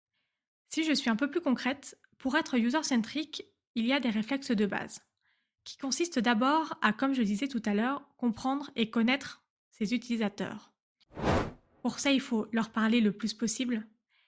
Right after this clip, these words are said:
lire les avis de vos clients. Si vous avez une organisation avec des commerciaux, alors faites des appels avec eux,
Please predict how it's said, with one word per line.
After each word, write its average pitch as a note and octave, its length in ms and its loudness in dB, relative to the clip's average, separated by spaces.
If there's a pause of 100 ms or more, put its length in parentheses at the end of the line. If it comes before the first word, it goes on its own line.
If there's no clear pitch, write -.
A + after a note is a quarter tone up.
(120)
lire B3+ 280 4
les A#3 200 4
avis A3 180 2
de G#3+ 60 0
vos A3+ 100 0
clients. A#3+ 320 -4 (640)
Si - 200 0
vous B3 180 2
avez A3+ 180 4
une A#3+ 100 4
organisation A3 540 4
avec G#3+ 180 4
des G#3 120 -2
commerciaux, A#3 560 2 (800)
alors A3+ 360 2
faites B3+ 160 2
des A#3+ 180 4
appels A#3 220 2
avec A3+ 320 2
eux, - 180 -4